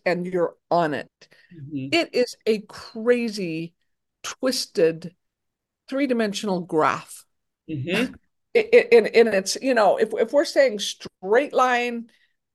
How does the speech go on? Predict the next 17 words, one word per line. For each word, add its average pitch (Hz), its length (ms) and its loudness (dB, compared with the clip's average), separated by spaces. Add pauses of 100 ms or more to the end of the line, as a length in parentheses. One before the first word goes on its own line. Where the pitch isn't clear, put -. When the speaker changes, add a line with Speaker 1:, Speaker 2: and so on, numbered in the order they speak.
Speaker 1:
on 208 260 0
a 202 40 0
graph 202 540 2
toward 190 340 -4
thriving, 214 720 0 (360)
it, - 220 -6
it's 247 200 -4
a 226 40 -4
mess. 220 640 -6 (140)
It's 220 200 -2
Speaker 2:
Yeah. 220 80 0
Speaker 1:
a - 20 -4
snarled 226 800 -2 (320)
mess 190 640 -2
to - 140 -8
get 170 360 -4
there. 143 320 -2